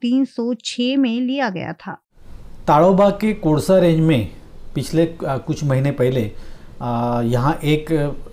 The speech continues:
Speaker 2: घटना हुई है, चमत्कारिक घटना हुई है और वहाँ पे, आ,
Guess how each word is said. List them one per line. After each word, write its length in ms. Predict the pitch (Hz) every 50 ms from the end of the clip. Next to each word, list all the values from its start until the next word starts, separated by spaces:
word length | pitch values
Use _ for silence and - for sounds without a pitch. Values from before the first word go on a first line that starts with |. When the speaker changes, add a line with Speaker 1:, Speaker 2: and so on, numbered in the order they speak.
| -
Speaker 2:
घटना 380 | 143 127 110 123 120 135 143 160
हुई 220 | 165 139 120 131
है, 140 | 131 127 123 110
चमत्कारिक 580 | - 139 131 139 127 - - 143 123 139 127
घटना 280 | 107 131 117 110 120 117
हुई 260 | 117 104 113 113 110
है 200 | 98 98 104 107 - - - - - - - - - - - - - -
और 240 | 120 127 135 135 131
वहाँ 240 | 123 123 120 135 135
पे, 180 | - 143 143 143 147
आ, 40 | 139